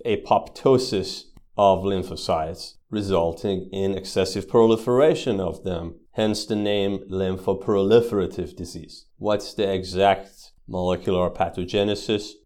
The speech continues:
Germline mutation in fas gene, impairing fas on fas ligand interaction necessary for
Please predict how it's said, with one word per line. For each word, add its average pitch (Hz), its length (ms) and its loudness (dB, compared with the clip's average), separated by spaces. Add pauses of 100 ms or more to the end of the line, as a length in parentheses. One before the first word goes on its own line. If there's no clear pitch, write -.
(300)
Germline 107 680 2
mutation 98 760 -2
in 90 300 -8 (200)
fas 120 420 0 (100)
gene, 98 520 -4 (260)
impairing 98 640 2
fas 98 480 0
on 104 160 -4
fas 92 340 0
ligand 95 500 2
interaction 95 800 0
necessary 95 760 -2
for 90 560 -2